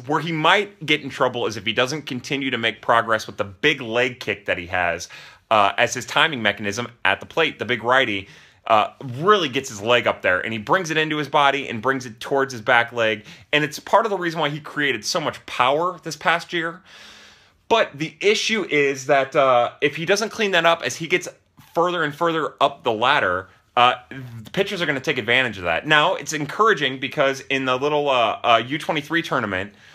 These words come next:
he had already started to s-, like, shorten that big leg kick. He didn't take it all out. He shortened it. And, uh, you'll see the gif in the article. He absolutely crushes a home run.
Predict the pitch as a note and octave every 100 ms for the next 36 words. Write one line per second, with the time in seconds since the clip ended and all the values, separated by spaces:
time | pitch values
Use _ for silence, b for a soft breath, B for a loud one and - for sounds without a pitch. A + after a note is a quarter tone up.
0 | B B B B B _ - - F#3+ G3+
1 | F#3 E3+ - C#3+ D3+ D#3+ D#3+ - C#3 C3+
2 | C3+ - B2 - _ _ - - - -
3 | C3 - - - - F3 F3 C#3 B2 A#2
4 | A#2 C3+ C#3+ A2+ A#2+ A2+ G2 D#2+ - A#2+
5 | B2+ C#3+ E3 F3 E3+ E3 C3+ C#3 B2+ A#2+
6 | A2+ B B B B2 - D#3+ D3 G2+ F#2+
7 | E2+ - B B - A#2 A2 A2 A2+ A#2
8 | B2 - E3+ C3 C#3 C#3 C3+ A#2 A#2+ B2
9 | F#2+ E2+ B B - F#3 - D3 - C#3+
10 | G#2+ - - D3 D3 B2+ G#2+ A#2 A2 G#2+
11 | A2+ F#2